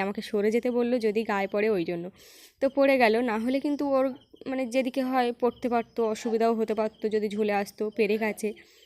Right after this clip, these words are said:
গায়ে পড়লে পেরেকগুলো গেঁথেই যেত। তো আমাদের কিন্তু ঘরের কাজের শেষ নেই, যতদিন না মানে সমস্ত কিছু সেরে উঠছি ঘরের কাজবাজ। আর এই যে পোটটা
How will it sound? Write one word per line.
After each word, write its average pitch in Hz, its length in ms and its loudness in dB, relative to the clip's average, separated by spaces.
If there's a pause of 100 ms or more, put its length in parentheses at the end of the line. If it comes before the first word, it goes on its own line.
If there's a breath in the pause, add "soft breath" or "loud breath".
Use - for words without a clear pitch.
(120 loud breath)
গায়ে 214 240 2
পড়লে 233 280 2
পেরেকগুলো 226 420 0
গেঁথেই 208 360 -2
যেত। 202 200 -4 (1080 soft breath)
তো 254 100 -6 (120)
আমাদের 240 280 2
কিন্তু 294 260 -2
ঘরের 233 300 2
কাজের 262 340 -2
শেষ 196 180 0 (100)
নেই, 180 140 -8 (100)
যতদিন 233 400 0
না 269 140 -2 (720 soft breath)
মানে 220 200 -2 (300)
সমস্ত 233 380 -2 (120)
কিছু 247 200 -6 (380)
সেরে 208 340 0
উঠছি - 420 -6 (480 soft breath)
ঘরের 202 300 2
কাজবাজ। 185 400 -6 (1200 soft breath)
আর 240 140 2 (500)
এই 233 160 2
যে 269 160 0 (640)
পোটটা 214 440 0